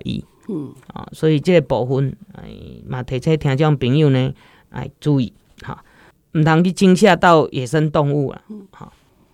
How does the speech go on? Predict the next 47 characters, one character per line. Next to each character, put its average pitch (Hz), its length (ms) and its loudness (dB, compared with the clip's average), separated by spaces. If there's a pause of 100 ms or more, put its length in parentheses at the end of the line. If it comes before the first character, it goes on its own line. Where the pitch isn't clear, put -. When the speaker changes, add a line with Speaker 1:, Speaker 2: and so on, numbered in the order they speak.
(140)
Speaker 1:
好， - 200 -16
咱 208 180 2
讲 240 140 6
的 180 160 2
无 180 140 4
痕 151 200 4
山 160 320 2
林 123 220 4
哦， 131 220 0
Speaker 2:
嗯。 143 120 -12
Speaker 1:
哎， 110 240 -12
那 139 160 -6
大 127 160 -8
家 127 80 -6
会 135 220 0
当 156 440 0
遵 135 280 -2
守， 170 360 2
大 127 160 -4
家 131 60 -4
会 127 160 0
当 160 220 0 (140)
哦， 131 320 -4 (280)
呃， 143 320 -14 (540)
维 139 200 4
护 196 260 4
的 135 80 6
话， 131 120 2 (200)
哈， 135 160 -8
Speaker 2:
嗯。 185 60 -14
Speaker 1:
其 147 120 -2
实 147 60 2
咱 170 160 2
的 160 100 4
山 156 280 2
林 127 260 2
可 143 200 -4
以 143 80 2
一 156 140 -2
直 143 180 -4
保 120 260 -8
持， - 380 -10 (140)
好， - 300 -12
非 165 140 4
常 135 280 0
的 127 140 2
美。 120 340 -2